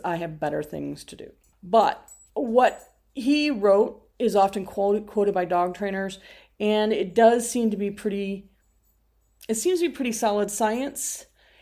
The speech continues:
And for right now, I'm willing to,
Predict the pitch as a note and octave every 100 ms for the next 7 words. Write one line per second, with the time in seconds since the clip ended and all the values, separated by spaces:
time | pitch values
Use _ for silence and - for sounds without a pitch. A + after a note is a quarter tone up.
0 | _ _ A#3 A3+ A#3 A3+ A#3 G#3+ - -
1 | A#3 B3 A#3 A3 A3+ A#3 B3+ C#4+ - G#3
2 | G#3+ A3 A3 A3 A3 G#3 - G#3 G3+ G3+
3 | G3